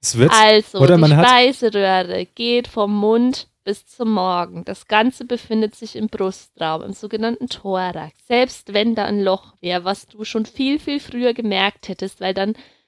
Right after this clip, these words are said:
Speaker 2: nein, das funktioniert einfach
Speaker 1: Und
Speaker 2: nicht.
Speaker 1: was
Speaker 2: Aber
Speaker 1: wär
Speaker 2: selbst wenn das da rausgehen würde, würde das in den Brustraum gehen. Da ist noch das Zwerchfell dazwischen. Das geht gar nicht in den scheiß Bauch.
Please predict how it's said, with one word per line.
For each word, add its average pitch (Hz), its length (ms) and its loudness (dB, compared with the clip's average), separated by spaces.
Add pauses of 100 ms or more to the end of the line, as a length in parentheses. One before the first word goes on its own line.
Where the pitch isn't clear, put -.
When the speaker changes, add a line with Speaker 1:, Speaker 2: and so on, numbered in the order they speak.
(400)
Speaker 2:
nein, 226 360 2
das 220 180 -2
funktioniert 240 560 0
einfach 175 320 -6
Speaker 1:
Und 131 120 2
Speaker 2:
nicht. 113 100 2
Speaker 1:
was - 60 -2
Speaker 2:
Aber 196 140 4
Speaker 1:
wär 127 100 4
Speaker 2:
selbst 262 460 0
wenn 247 200 2
das 247 220 0
da 226 120 0
rausgehen 208 600 -4
würde, 190 200 -6
würde 226 220 0
das 226 180 -4
in 220 100 -2
den 220 140 0
Brustraum 214 680 -4
gehen. 180 180 -10
Da 190 60 -4
ist 208 140 -8
noch 233 120 -2
das - 240 -6
Zwerchfell 208 600 -2
dazwischen. - 680 -8
Das - 200 -10
geht 269 240 -8
gar 214 200 4
nicht 226 180 -2
in 226 160 0
den 220 140 0
scheiß 214 340 -4
Bauch. 190 580 -4